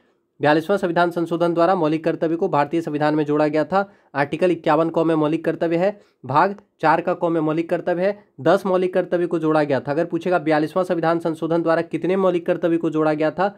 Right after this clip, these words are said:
तो बयालीसवाँ संविधान संशोधन द्वारा दस मौलिक कर्तव्य को जोड़ा गया था, लेकिन वर्तमान में ग्यारह मौलिक कर्तव्य हैं। समझ में आया? तो याद रखिएगा वर्तमान में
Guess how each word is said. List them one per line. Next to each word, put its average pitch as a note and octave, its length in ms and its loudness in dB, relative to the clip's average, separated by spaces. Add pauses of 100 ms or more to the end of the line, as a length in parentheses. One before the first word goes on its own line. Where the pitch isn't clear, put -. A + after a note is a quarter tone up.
(280)
तो D#3 60 -4
बयालीसवाँ D#3+ 460 0
संविधान E3 380 -2
संशोधन E3 460 -2
द्वारा D#3+ 260 0 (340)
दस F#3+ 280 2
मौलिक E3 280 -2
कर्तव्य E3 320 -2
को E3 160 -2
जोड़ा D3+ 240 0
गया D3+ 180 0
था, F#3 260 -4 (220)
लेकिन C#3 260 0
वर्तमान D#3+ 520 0
में G3+ 160 0 (320)
ग्यारह D#3+ 420 2
मौलिक D#3+ 320 -2
कर्तव्य C#3+ 360 -2
हैं। A2+ 200 -8
समझ E3+ 300 -4
में F3 100 0
आया? F3+ 140 0
तो - 380 -10
याद D#3+ 220 2
रखिएगा F#3 260 -2
वर्तमान D#3+ 440 0
में F3 120 0